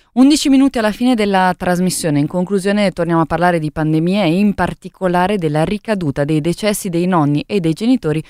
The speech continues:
sui bambini e sulle bambine. Ascoltiamo l'intervista che Cora Arancia ha fatto alla dottoressa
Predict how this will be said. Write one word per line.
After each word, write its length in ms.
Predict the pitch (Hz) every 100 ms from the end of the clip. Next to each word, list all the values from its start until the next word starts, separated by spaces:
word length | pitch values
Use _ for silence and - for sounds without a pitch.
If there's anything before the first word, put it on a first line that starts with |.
| - - _
sui 140 | 262
bambini 300 | 214 196 180
e 20 |
sulle 220 | 160 165
bambine. 400 | 156 156 147 131
Ascoltiamo 460 | 139 - 180 214 175
l'intervista 640 | 175 220 214 190 156 -
che 140 | - 156
Cora 220 | 190 196
Arancia 320 | 202 214 226
ha 40 | 208
fatto 240 | 160 -
alla 100 | 151
dottoressa 520 | 143 151 170 180 -